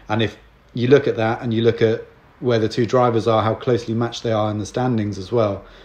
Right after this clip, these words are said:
I think a lot of that comes down to your drivers. And, you know, when you do have these close battles,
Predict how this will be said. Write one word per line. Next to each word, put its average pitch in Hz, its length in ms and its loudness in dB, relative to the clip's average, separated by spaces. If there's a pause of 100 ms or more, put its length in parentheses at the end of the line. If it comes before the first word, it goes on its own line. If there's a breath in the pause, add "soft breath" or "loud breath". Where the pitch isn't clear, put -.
(320 loud breath)
I 101 60 -12
think 117 140 -2
a 110 40 2
lot 117 140 2
of 107 60 0
that 107 160 0
comes 113 180 -4
down 113 220 -2
to 117 120 -6
your 110 100 -2
drivers. 120 480 -2
And, 113 100 -4
you 117 80 -2
know, 101 100 -2
when 110 220 0
you 113 140 -2
do 135 240 0
have 113 160 2
these 110 160 -2
close 120 300 0
battles, 107 680 -4